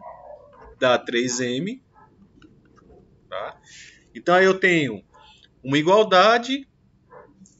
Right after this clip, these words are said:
onde eu tenho a mesma base. Eu posso cancelar a base aqui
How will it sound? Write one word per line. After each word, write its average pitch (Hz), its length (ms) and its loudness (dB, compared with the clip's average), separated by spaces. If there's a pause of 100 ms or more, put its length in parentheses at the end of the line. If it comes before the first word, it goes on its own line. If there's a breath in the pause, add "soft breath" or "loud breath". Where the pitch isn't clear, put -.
(200)
onde 160 600 0
eu 156 160 -4
tenho 190 220 -4
a 190 80 0
mesma 196 400 -2
base. 175 640 0 (240)
Eu 170 140 -4
posso 139 400 -4
cancelar 131 460 -8
a 131 40 -6
base 131 300 -6
aqui 170 360 -12